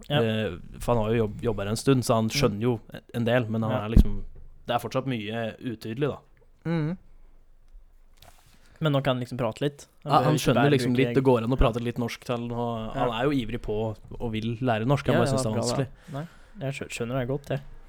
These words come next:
Speaker 1: Eh, jeg er ikke flink til å lære språk, så jeg brukte jo sj-, fem år på haltende tysk, liksom, og det har jeg glemt for lenge siden.
Speaker 2: Ja.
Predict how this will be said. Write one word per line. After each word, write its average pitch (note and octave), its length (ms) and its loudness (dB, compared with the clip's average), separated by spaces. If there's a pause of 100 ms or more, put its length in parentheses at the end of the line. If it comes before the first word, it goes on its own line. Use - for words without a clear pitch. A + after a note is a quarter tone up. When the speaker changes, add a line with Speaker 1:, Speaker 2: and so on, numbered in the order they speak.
(1120)
Speaker 1:
Eh, A2+ 580 -4
jeg A2+ 60 -4
er D3 140 0
ikke - 200 -14
flink G#2+ 180 -8
til A#2 100 -8
å A2 40 -4
lære A2 160 -4
språk, C#3 280 -6
så - 80 -16 (340)
jeg C#3 80 -6
brukte A#2+ 240 -4
jo A#2 100 0 (200)
sj-, - 280 -12 (1400)
fem A#2+ 280 -2
år A#2+ 180 -2
på A#2+ 160 -2 (760)
haltende B2 400 -6
tysk, A#2 240 -6
liksom, C#3+ 260 -2 (100)
og C#3+ 60 -2
det B2+ 40 0
har A#2+ 120 0
jeg A#2+ 80 -2
glemt A2+ 140 -4
for A#2+ 60 -6
lenge A#2 140 -4
siden. C#3 180 -4 (160)
Speaker 2:
Ja. E2 180 -6